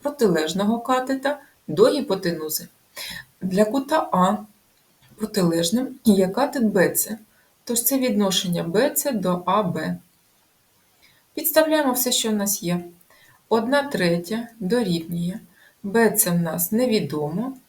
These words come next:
а А Б шість. І звідсіля знаходимо Б Ц за правилом пропорції. Один помножити на шість і поділити на три. Дорівнює два. Б Ц дорівнює два сантиметри.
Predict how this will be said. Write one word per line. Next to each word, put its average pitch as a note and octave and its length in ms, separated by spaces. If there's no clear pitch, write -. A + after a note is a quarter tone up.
а E3+ 240
А G3+ 200
Б D4 420
шість. - 680
І G#3+ 60
звідсіля C4+ 520
знаходимо G#3 640
Б E3+ 260
Ц F3+ 320
за G#3 160
правилом A3+ 520
пропорції. - 760
Один A3 420
помножити F3+ 580
на A#3+ 140
шість D#4+ 400
і F3+ 40
поділити A#3 600
на F3 180
три. E3 340
Дорівнює G3+ 760
два. E3 260
Б F3+ 340
Ц C4+ 140
дорівнює B3+ 580
два F3 320
сантиметри. E3+ 840